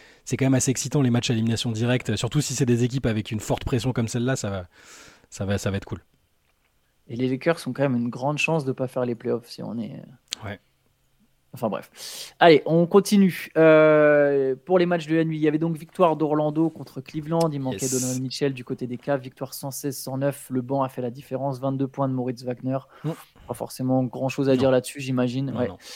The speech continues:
Speaker 2: Euh, victoire des Knicks contre les Sixers, cent dix à quatre-vingt-seize. C'était les débuts de Kyle Lowry à Philly. Il a été ovationné. Il a mis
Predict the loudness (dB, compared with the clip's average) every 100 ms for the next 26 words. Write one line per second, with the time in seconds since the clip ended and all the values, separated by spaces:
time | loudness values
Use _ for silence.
0 | -18 -18 4 6 8 6 4 0 2 4
1 | 4 4 4 2 -4 -4 -2 -2 -2 -4
2 | -8 -2 2 2 2 0 0 0 -6 -8
3 | -6 -6 -6 -6 -4 -4 -2 -2 -2 0
4 | 2 4 2 -4 0 2 6 4 4 0
5 | -2 -4 -6 -2 -2 0 0 2 0 -2
6 | -2 -2 -4